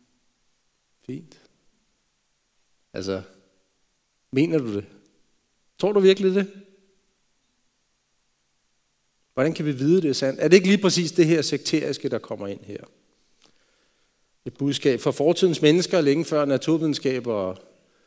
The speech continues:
Google og så videre. Jeg mener, vi kan vide, det er sandt, og vi kan tro, det er sandt, fordi Gud allerede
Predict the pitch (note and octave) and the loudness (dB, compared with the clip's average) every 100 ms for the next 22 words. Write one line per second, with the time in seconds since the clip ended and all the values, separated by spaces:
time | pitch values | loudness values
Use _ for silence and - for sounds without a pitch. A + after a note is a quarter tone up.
0 | _ - B2 C3+ C#3 A2+ F#2+ - - - | _ -4 -2 -2 -2 -2 -4 -6 -12 -20
1 | _ - G#2+ G2+ G2+ G#2 - _ _ _ | _ -16 -14 -8 -10 -10 -18 _ _ _
2 | _ _ _ _ _ _ _ _ _ _ | _ _ _ _ _ _ _ _ _ _
3 | _ _ _ _ _ - C#3 F#3 E3+ D#3+ | _ _ _ _ _ -2 2 2 2 -2
4 | E3 D#3 C3+ D3+ D#3+ F#3 G3 F#3+ E3+ D#3 | -2 -4 -2 2 4 4 2 0 -2 0
5 | D3+ D#3 D#3 D3 D3+ C#3+ - E3+ E3 C#3+ | -2 -2 -4 -6 -6 -6 -6 -6 -4 -4
6 | D3 C#3+ - D3 D3 D3 D3 E3+ - A2+ | -4 -4 -6 -4 -2 -2 0 0 0 -2
7 | C3 B2 B2+ D3 | 0 0 0 0